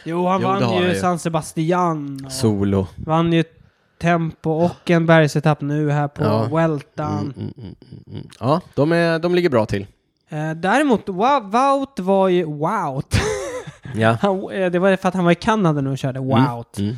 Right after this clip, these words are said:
Speaker 2: mm. Ja.
Speaker 1: Men då, då känns det som att han saknade det där lilla extra.
Speaker 2: Toppar ju.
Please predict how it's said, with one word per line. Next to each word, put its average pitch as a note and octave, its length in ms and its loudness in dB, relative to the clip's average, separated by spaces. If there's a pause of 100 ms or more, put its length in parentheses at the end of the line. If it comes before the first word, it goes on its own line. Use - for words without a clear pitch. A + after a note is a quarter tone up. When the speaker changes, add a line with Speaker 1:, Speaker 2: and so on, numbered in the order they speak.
Speaker 2:
mm. G#2 220 -4
Ja. A2 160 -2
Speaker 1:
Men F3+ 100 0
då, C4 160 2
då C4 280 4
känns C4+ 420 0
det A3+ 120 2
som G#3 140 0
att G3 100 0
han F#3+ 320 0
saknade B3 800 0
det A3 140 0
där F3 160 2
lilla G3 600 -2
extra. - 380 -2
Speaker 2:
Toppar F3 240 4
ju. G2+ 120 -2